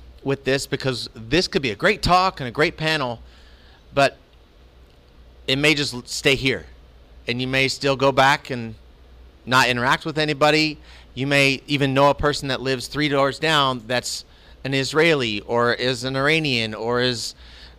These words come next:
uh, Chinese, or we have a ton of Turkish people that live right near us. So I'm not sure how much physics and stuff, but there's a difference between static friction and kinetic friction or, or moving friction.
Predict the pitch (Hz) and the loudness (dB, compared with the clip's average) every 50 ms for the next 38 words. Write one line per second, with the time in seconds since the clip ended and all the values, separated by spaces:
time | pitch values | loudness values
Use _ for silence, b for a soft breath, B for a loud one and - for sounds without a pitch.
0 | B B - - - 131 131 127 - - - 156 151 156 165 185 196 170 135 120 | B B -12 -4 0 0 0 0 0 -2 -2 -2 -2 -2 -2 -4 -4 -4 -4 -6
1 | 110 98 87 - - - - - 120 120 123 123 120 117 117 - - - - - | -6 -8 -10 -12 -14 -14 -12 -10 -6 -6 -4 -4 -4 -4 -6 -8 -12 -18 -18 -12
2 | 127 135 151 160 151 139 139 131 - - 160 165 165 156 - - - 180 185 - | -8 -4 -2 0 0 0 0 -2 -4 -4 -4 -4 -4 -6 -6 -4 -4 -4 -2 -2
3 | 156 135 - - 127 120 - 110 104 104 110 104 - 117 120 117 107 104 110 123 | -4 -6 -6 -6 -8 -8 -6 -8 -6 -6 -4 -6 -4 -2 -2 -2 -2 0 0 0
4 | 135 131 131 139 139 147 143 113 87 - - - - - - b b b b b | 0 0 -2 -4 -6 -4 -4 -4 -6 -8 -10 -14 -16 -16 -18 b b b b b
5 | b b b b b b b - - - - - - - - - - 156 151 151 | b b b b b b b -20 -20 -20 -20 -20 -20 -16 -14 -4 0 2 2 2
6 | 165 180 165 123 - - 156 147 147 147 143 143 139 - - - - - - 156 | 2 0 -2 -2 -2 0 0 0 0 0 0 0 -2 -2 -4 -10 -12 -6 -4 -4
7 | 143 135 143 - - 143 139 127 - - 139 135 - - 131 123 - 139 135 120 | -2 -2 -4 -6 -6 -10 -12 -10 -4 -2 -2 0 0 -2 -4 -4 -4 -6 -6 -6
8 | 139 139 185 180 190 160 - 151 139 123 - - - 143 135 143 156 151 - - | -6 -6 -6 -6 -6 -8 -8 -8 -8 -8 -8 -4 -2 0 0 0 0 -2 -4 -4
9 | 165 160 - - - 165 165 170 170 - b b b b b b - 123 - - | -4 -2 -2 -2 -4 -4 -6 -8 -10 -14 b b b b b b -12 -10 -8 -4
10 | 127 127 139 151 156 - - 156 151 147 - - 147 135 123 110 - 117 117 107 | 0 2 2 2 2 0 -2 -4 -4 -4 -4 -6 -6 -6 -6 -6 -4 -4 -6 -6
11 | 110 - - 131 135 151 147 165 165 147 - 170 170 - - - 170 175 175 | -8 -10 -6 -2 -2 -2 -2 -2 -4 -4 -4 -4 -2 -2 -2 -6 -6 -8 -12